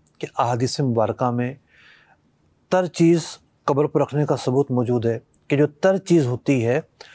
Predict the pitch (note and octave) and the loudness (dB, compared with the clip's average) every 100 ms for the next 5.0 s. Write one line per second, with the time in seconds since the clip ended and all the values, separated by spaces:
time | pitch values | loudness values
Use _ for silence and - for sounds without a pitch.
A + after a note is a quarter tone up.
0 | - - - C#3+ D#3 C#3 C#3+ D#3 C#3+ F#3 | -20 -10 -4 -2 2 2 4 0 -2 -4
1 | - D#3+ - C#3+ D#3 C3 B2 A2+ G#2+ G2 | -2 -2 -2 0 0 2 0 -2 -4 -6
2 | - G#2+ G2+ G2+ _ _ _ - - - | -4 -4 -4 -8 _ _ _ -20 -20 -8
3 | C3+ B2 B2+ D#3+ D3 E3 - C3 - F3 | -2 2 2 2 0 -2 -2 -8 -2 0
4 | C3+ B2+ B2 A2+ A2 A2+ - C3 C#3 | 2 0 0 -2 -2 -6 -4 -2 -2